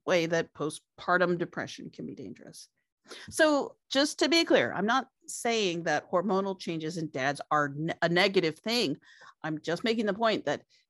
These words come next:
depression in new dads can be dangerous, same as depression in new moms can be, even with the bonding hormones.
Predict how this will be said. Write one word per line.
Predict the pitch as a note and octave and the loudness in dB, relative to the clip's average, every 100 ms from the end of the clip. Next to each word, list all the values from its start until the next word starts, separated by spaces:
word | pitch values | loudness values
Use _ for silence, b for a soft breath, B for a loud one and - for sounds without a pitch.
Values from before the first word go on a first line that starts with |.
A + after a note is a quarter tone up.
| - | -4
depression | F3+ - E3+ - E3+ | -4 0 0 0 0
in | D#3+ | 0
new | F3+ | 0
dads | G#3+ G3 D#3 D#3+ E3 F3 G3+ - _ _ - | 2 2 4 2 0 -6 -10 -12 _ _ -2
can | F#3+ E3+ | 0 0
be | E3 D#3+ | -2 -2
dangerous, | G#3 C#4+ D4 E3+ D3+ - - | 2 2 2 0 -2 -6 -8
same | - G#3+ A3 | 2 4 4
as | G#3+ G3+ | 2 0
depression | G#3 D#3+ - D3 C#3+ F3 - | -4 -4 -4 -4 -8 -10 -8
in | D#3 D3 | -6 -4
new | D#3+ F#3 | -2 0
moms | F#3 B3 D#4+ A#3 - | 2 4 4 4 0
can | D#3 | -12
be, | D3 D#3 - _ _ | -12 -16 -20 _ _
even | - B3 A#3 A#3+ A#3 A#3+ | 0 2 4 4 2 2
with | C4+ - | 0 0
the | F3 D#3 _ - | -6 -6 _ -10
bonding | C#3+ A#2 A#2+ | -8 -8 -12
hormones. | - B2 C3 G#3+ | -16 -16 -20 -20